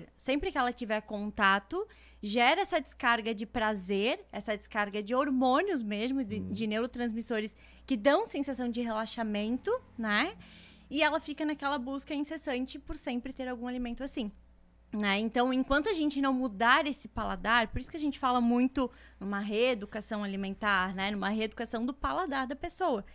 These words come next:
Speaker 1: Enquanto a gente não tentar introduzir, ela vai ficando naquele vício. Aí, claro, junta essa questão alimentar com tudo isso emocional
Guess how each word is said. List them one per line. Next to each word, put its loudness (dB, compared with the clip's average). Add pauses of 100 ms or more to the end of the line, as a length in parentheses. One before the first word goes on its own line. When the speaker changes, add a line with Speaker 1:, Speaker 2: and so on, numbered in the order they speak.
(240)
Speaker 1:
Enquanto -4
a 0
gente 0
não 0
tentar -2
introduzir, -2 (180)
ela -2
vai 0
ficando -2
naquele -4
vício. -8 (400)
Aí, -2
claro, -2
junta -4
essa -8
questão -6
alimentar 0
com -6
tudo -4
isso -2
emocional 2